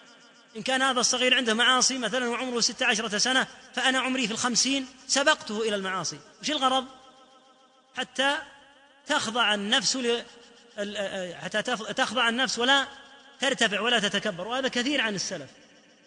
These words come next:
مما يعين على ترك الكبر تعويد النفس وقسرها، قسرًا على التواضع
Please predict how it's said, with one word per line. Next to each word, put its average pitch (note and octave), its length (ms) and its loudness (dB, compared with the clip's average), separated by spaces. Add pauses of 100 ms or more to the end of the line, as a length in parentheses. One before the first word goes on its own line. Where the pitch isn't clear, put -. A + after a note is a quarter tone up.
(520)
مما D4 220 -2
يعين C#4 260 0
على A3 360 -2 (680)
ترك C4+ 240 -4
الكبر C4 280 -4
تعويد C4 420 0
النفس - 600 2 (1000)
وقسرها، G#3+ 580 -4
قسرًا B3+ 400 -2
على A3 140 0
التواضع G3+ 520 -4